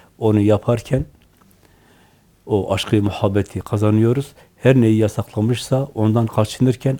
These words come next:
aynı şekilde onu kazanıyoruz. Ona yaklaşıyoruz, ona koşuyor, ona firar ediyoruz.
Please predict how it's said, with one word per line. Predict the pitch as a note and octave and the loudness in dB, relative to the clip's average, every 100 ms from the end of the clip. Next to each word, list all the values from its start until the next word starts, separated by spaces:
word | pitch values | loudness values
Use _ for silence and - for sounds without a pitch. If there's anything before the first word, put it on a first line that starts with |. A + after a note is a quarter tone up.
| - | -4
aynı | B2 A#2+ | -2 -2
şekilde | - F#2+ A2 G#2 | -2 -6 -4 -2
onu | G#2+ D3+ | -2 -2
kazanıyoruz. | F3+ A2 G#2+ G#2 F#2 E2 - - _ _ _ _ _ - - - - | 0 -2 0 -2 -2 -6 -14 -20 _ _ _ _ _ -20 -20 -12 0
Ona | A#2+ C#3 | 4 6
yaklaşıyoruz, | A#2+ G#2+ A2+ G#2 - G#2+ - - | 4 2 0 -2 0 -2 -4 -4
ona | A#2 B2+ | 2 2
koşuyor, | - A#2 - C#3 C#3+ | 2 -2 0 2 2
ona | A2 A2 C#3 | 0 -2 -2
firar | - A#2+ A2 | -2 0 0
ediyoruz. | F#2 F2 F2+ D#2+ - | 0 -4 -6 -8 -14